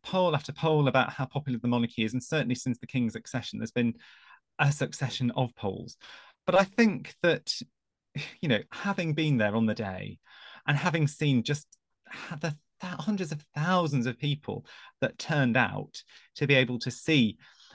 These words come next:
and, you know, bear in mind, I've been there since, you know, the day before, and there've been people there, you know, a lot longer. And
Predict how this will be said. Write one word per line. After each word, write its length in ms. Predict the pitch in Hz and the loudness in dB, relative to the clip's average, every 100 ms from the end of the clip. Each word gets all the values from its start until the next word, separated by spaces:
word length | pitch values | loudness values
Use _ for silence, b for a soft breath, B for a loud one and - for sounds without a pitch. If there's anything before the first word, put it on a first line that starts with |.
| - | -4
and, 320 | 185 185 151 - | 0 0 -4 -2
you 80 | 170 | 2
know, 100 | 117 | 4
bear 240 | 175 185 | 4 4
in 100 | 147 | 4
mind, 280 | 147 123 131 | 4 4 2
I've 140 | 147 | 0
been 120 | 143 | 0
there 140 | 127 120 | 0 0
since, 340 | - 117 - - - | -2 -6 -6 -20 -10
you 80 | 113 | -6
know, 80 | |
the 80 | 101 | -4
day 140 | - 110 | 0 0
before, 180 | - | 0
and 80 | 110 | 0
there've 60 | 113 | 0
been 100 | 117 | -2
people 240 | 123 117 | -4 0
there, 160 | 113 - | 0 0
you 80 | 113 | -2
know, 100 | 104 | 0
a 20 | |
lot 180 | 117 - | 0 -2
longer. 320 | 120 - 101 B B - 139 | -8 -12 -16 B B -4 2
And 300 | 139 135 | 2 2